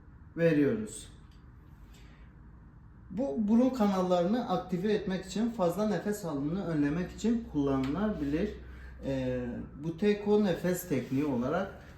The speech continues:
geçmektedir. Diğer bir egzersiz önerimiz ise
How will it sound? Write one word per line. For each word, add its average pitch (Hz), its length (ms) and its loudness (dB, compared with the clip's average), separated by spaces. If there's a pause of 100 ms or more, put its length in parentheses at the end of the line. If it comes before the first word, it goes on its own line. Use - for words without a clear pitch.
geçmektedir. 135 760 0 (840)
Diğer 233 360 6
bir 226 140 4 (140)
egzersiz 165 680 2
önerimiz 151 680 -2
ise 175 380 -2